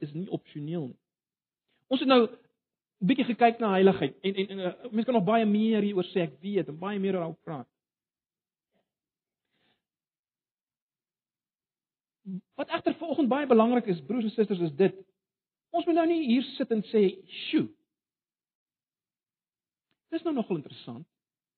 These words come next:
Uh, hierdie hele saak van heiligheid. Ek het nou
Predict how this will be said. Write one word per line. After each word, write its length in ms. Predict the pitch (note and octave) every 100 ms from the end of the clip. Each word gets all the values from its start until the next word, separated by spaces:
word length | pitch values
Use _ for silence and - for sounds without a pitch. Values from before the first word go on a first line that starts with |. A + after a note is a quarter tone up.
| _ _ _ _ _ _
Uh, 80 | E3 C#3+
hierdie 180 | F3
hele 160 | E3+ F3
saak 380 | F3 D3+ C#3 -
van 140 | C3+ B2
heiligheid. 380 | A#2+ C3+ A3
Ek 160 | - C#3 E3
het 40 |
nou 140 | D3